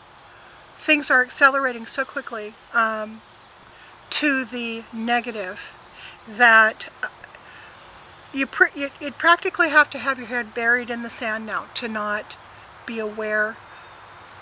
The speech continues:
of the discordance and the disconnect, um, in our world. So, um, yeah,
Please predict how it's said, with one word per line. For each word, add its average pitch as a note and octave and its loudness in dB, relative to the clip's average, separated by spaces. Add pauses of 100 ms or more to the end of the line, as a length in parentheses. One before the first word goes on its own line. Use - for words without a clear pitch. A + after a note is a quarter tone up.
(580)
of A3 -2
the G#3+ -12
discordance A3 -6 (380)
and G#3+ -6
the G#3 -8
disconnect, G#3 -10 (300)
um, G#3 -4 (260)
in A3 -4
our G#3 -4
world. G#3 -8 (500)
So, E4 6 (200)
um, C#4+ 6 (920)
yeah, F4+ 6